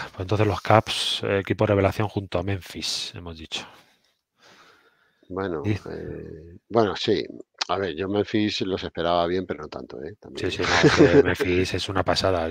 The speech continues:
Speaker 1: Tú fíjate, es que voy a ver la clasificación y es que ya van segundos. Fíjate que el, el
Speaker 2: Claro.
Speaker 1: lunes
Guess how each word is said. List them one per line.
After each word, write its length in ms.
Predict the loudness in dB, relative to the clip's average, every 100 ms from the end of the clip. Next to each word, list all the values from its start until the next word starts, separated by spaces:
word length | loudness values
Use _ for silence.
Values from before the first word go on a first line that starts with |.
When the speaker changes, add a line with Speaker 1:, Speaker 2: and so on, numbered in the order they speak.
| -6
Speaker 1:
Tú 120 | -4
fíjate, 260 | -2 0
es 80 | 0
que 280 | 0 0 0
voy 180 | -4 -4
a 60 |
ver 100 | 0
la 80 | 0
clasificación 880 | 0 -2 -4 -4 -4 -2 -6 -6 -14 _ _ _ _ _
y 60 | 0
es 60 |
que 100 | 4
ya 100 | 6
van 160 | 6 4
segundos. 480 | 2 -2 -6 -12 -20 _ _ _ _
Fíjate 260 | 2 4 6
que 60 |
el, 100 | 6 4
el 40 |
Speaker 2:
Claro. 200 | 2 2
Speaker 1:
lunes 540 | 4 2 0 -4 -12